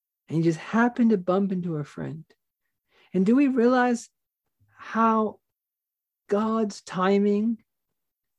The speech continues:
is so remarkable? Because when two people are out walking, for them to bump into each other,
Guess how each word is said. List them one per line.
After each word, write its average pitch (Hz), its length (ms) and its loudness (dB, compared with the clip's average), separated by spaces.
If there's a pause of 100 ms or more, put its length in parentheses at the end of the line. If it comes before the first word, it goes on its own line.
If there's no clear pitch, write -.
(440)
is 175 180 -2
so 196 180 0
remarkable? 180 840 -2 (320)
Because 190 260 4
when 202 100 4
two 277 220 0
people 254 320 0
are 190 60 6
out 170 160 0
walking, 165 420 0
for - 100 -16
them 233 200 4
to 196 60 2
bump 190 320 0
into 185 280 -2
each 139 220 -10
other, 147 280 -8